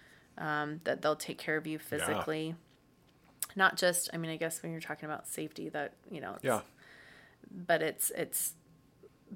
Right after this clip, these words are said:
Speaker 1: being mindful of you physically, being
Speaker 2: Yeah.
Speaker 1: gentle and kind with you physically, right? Uh, spiritually, that's,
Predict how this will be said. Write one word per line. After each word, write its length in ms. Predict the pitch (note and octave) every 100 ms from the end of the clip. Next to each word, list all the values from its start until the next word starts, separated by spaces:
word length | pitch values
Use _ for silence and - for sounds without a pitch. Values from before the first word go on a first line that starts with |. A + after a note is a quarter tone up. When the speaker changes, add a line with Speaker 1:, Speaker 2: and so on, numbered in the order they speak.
| -
Speaker 1:
being 240 | F#3+ E3+
mindful 680 | D#3+ D#3 D#3+ E3 - D#3 D3+
of 380 | - C#3 D#3 -
you 160 | - -
physically, 760 | - D#3 E3+ E3+ - - E3+ -
being 160 | D#3
Speaker 2:
Yeah. 200 | D3+ F2+
Speaker 1:
gentle 440 | - D#3 E3 D3+ D3+
and 120 | C#3+
kind 560 | - - D3+ D3+ C#3 C#3+ - - F3
with 280 | E3+ E3 -
you 280 | D3+ D3 D3
physically, 760 | - - C#3+ - - - - E3+ - - - - - -
right? 380 | - D3 - - -
Uh, 260 | D#3+ D3 D3
spiritually, 1000 | - - F#3+ - - E3+ D#3+ D#3 D#3 - - - _ _ - F3 E3+ - -
that's, 640 | - D#3+ D#3+ - - -